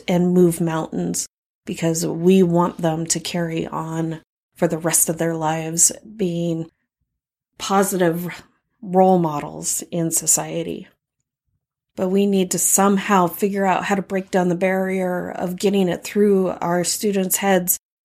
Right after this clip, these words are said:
that they are alone and isolated, because they're not. They are not isolated. They are not alone. We care about them.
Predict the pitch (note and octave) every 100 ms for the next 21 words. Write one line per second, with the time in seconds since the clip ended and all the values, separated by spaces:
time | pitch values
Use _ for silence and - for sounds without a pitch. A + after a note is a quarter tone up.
0 | _ G3 F3+ E3+ - F#3+ F#3+ F#3 F3+ F3+
1 | - F3 F3+ E3+ - F3+ F3 F3+ F3 E3
2 | E3+ - F3+ - F3 E3 E3+ F3+ F#3 F3+
3 | E3 E3 F3 E3 F3 F#3+ F3+ - - -
4 | _ - F3 F#3 F#3+ - G3 G3 G3+ G#3+
5 | A#3 B3+ A3+ - F#3+ E3+ - F#3 F3 E3+
6 | F#3 F3+ F#3 F3+ F#3 F#3+ G3 G3 G3+ G3+
7 | - - E3 D#3 C3 - G3+ _ _ _
8 | _ _ _ _ _ G3+ G3+ - A#3+ A3+
9 | A3 G3 E3 - - D3 E3+